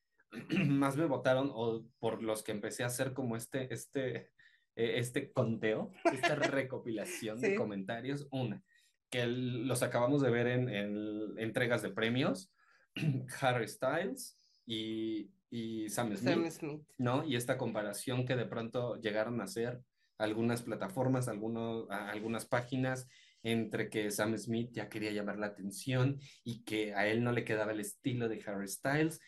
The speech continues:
Speaker 1: y que se ve muy forzado y tal. ¿Pero por qué? Por el peso.
Speaker 2: Sí,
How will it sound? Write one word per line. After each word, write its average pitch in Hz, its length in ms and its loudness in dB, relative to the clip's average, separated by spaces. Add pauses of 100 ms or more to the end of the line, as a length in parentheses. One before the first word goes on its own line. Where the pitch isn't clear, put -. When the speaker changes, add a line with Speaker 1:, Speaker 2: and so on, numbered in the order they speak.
(120)
Speaker 1:
y 123 100 -8
que 123 80 -8
se 110 160 -2
ve 110 80 0
muy 104 200 -2
forzado 139 560 2
y 135 120 2
tal. 156 380 2 (680)
¿Pero 135 280 6
por 120 180 -2
qué? 180 320 -2 (800)
Por 175 100 2
el 196 140 2
peso. - 420 -6 (460)
Speaker 2:
Sí, 247 260 0